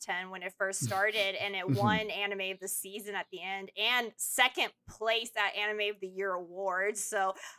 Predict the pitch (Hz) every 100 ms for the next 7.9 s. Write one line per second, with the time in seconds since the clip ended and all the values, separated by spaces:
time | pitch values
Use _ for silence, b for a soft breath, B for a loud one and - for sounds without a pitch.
0 | - 208 196 190 190 240 262 294 285 262
1 | 240 220 - 226 202 202 262 285 320 330
2 | 302 277 294 339 415 320 294 277 240 233
3 | 233 220 214 220 214 208 208 190 185 202
4 | 226 233 240 233 - 240 247 240 247 277
5 | 339 311 - 226 _ 180 185 196 208 208
6 | 185 - - 196 190 196 196 196 190 208
7 | 208 208 - 185 190 185 185 170